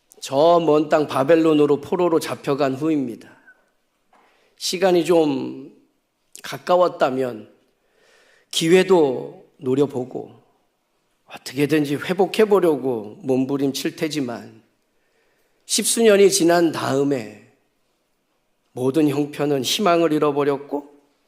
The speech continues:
다시 고국으로 돌아간다는 것은 생각 자체가 사칠 만큼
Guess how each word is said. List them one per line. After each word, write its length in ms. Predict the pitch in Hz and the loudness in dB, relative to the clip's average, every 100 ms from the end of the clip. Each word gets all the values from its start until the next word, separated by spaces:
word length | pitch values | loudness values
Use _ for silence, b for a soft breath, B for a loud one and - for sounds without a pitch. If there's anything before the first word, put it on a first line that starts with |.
| _ _ _ _ _ _ - | _ _ _ _ _ _ -12
다시 320 | - - 185 | -8 -4 -4
고국으로 560 | 180 151 151 165 190 | -2 -2 0 2 2
돌아간다는 760 | 190 165 190 185 185 175 165 156 | 2 2 2 2 0 0 0 0
것은 500 | 143 127 147 113 110 _ _ _ _ _ _ _ _ _ _ | -2 -4 -8 -12 -16 _ _ _ _ _ _ _ _ _ _
생각 460 | - 175 175 156 | -6 -2 -2 -4
자체가 640 | - 131 - 147 135 120 95 | -6 -10 -6 -4 -4 -6 -6
사칠 520 | - 175 170 - 202 | -6 -6 -4 -2 0
만큼 560 | 180 117 110 - 110 | 0 -4 -6 -12 -14